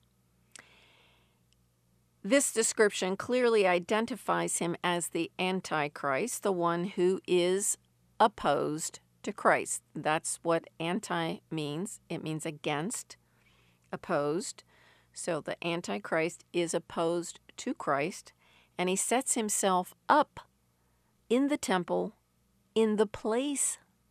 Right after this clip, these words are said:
of Christ. So he not only opposes Christ, but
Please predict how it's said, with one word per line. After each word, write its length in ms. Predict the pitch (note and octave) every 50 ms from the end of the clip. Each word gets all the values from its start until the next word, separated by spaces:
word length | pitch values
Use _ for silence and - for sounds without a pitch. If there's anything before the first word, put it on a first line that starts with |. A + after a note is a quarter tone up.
| _ _ _ _ -
of 160 | G3 G3 -
Christ. 540 | - A#3+ G3+ D3+ - - - - - - - _ _ _ _ _ _ _ _ - - - - - -
So 260 | - - A#3+ G#3+ G3+
he 240 | - - - B3+ B3+
not 220 | B3+ B3+ A#3 G#3
only 240 | G#3 G3 F#3 E3 D3+
opposes 480 | - - - E4 F#4 F4+ - E3+ - -
Christ, 520 | - - C#3+ G#2+ B2 A2+ - - - - _ _ _ _ _ _ _ _ _ -
but 200 | G#3 G#3 -